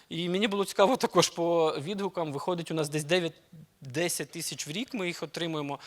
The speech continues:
Це до чого я веду? Що цим користуються, е, і це допомагає кожному учаснику системи, е, ну, розуміти, з ким я працюю, працювати, не працювати, ну, і так далі.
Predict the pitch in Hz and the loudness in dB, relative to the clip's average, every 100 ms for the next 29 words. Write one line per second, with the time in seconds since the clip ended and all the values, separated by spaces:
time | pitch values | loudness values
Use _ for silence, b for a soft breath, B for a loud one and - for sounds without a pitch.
0 | B B - 160 - 160 127 120 127 127 | B B -2 0 2 2 2 -4 -6 -8
1 | 123 - 143 143 226 233 220 196 - 147 | -6 -4 -4 -4 -4 -4 -4 -6 -6 -10
2 | 123 123 233 - B B B - 156 160 | -10 -8 -8 -10 B B B -2 2 2
3 | 156 - 165 180 160 214 202 175 165 185 | 0 -6 -6 -6 -2 -2 -2 -4 0 2
4 | 180 165 - - 175 165 143 147 143 - | 2 0 -2 -4 -2 -2 -2 -6 -6 0
5 | 165 - 139 - - 151 - 320 285 220 | 0 0 -8 -8 -6 -6 -2 -2 -2 -4
6 | B B B - 160 156 160 156 151 160 | B B B -6 2 4 6 6 4 2
7 | 160 131 143 156 175 208 170 160 156 151 | 0 -2 -4 -4 -4 -4 -4 -6 -6 -6
8 | 143 139 135 143 156 151 135 B - - | -6 -8 -8 -12 -14 -18 -20 B -20 -10
9 | 175 170 147 - 135 - 139 135 - 120 | -8 -4 -4 -6 -8 -8 -8 -8 -10 -12
10 | - 139 156 135 131 135 - 135 151 156 | -8 -4 -4 -6 -14 -14 -10 -2 0 -2
11 | 139 147 127 135 127 135 120 123 | -10 -12 -14 -16 -12 -10 -10 -12